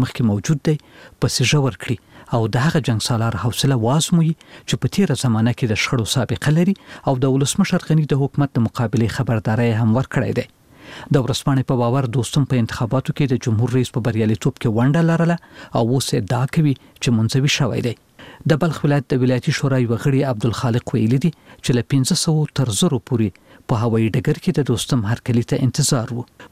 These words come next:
خو د افغانستان مرکزي حکومت د هر راز قانون پر خلاف د هغه الوتکې ته اجازه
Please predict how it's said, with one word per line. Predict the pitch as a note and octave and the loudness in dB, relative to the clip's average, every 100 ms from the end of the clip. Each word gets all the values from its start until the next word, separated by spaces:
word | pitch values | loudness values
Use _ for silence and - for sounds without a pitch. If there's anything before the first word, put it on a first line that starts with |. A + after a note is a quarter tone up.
| _ | _
خو | - C#3 | -4 0
د | A2+ | 0
افغانستان | - A#2 - D3 A#2+ G#2+ | 2 0 0 0 2 0
مرکزي | - B2+ - E3+ | 0 -2 2 2
حکومت | E3+ D3+ D3+ - - - - | 2 0 0 -4 -20 -8 -4
د | B2 | -2
هر | C3 F#3+ E3 | 0 0 0
راز | A#2+ - B2+ | -2 -2 0
قانون | A#2 G#2+ - | 0 0 -2
پر | - - | -4 -2
خلاف | A2+ G#2 - - - A#2+ | -2 -2 -8 -8 -2 0
د | G2+ | 0
هغه | A#2 E3+ D#3 | 0 0 0
الوتکې | C3 A2 - D#3+ - D3 | 2 0 0 -2 0 -2
ته | C#3+ - - B2+ | -2 -8 -4 -2
اجازه | B2+ A2+ C3 | 0 0 0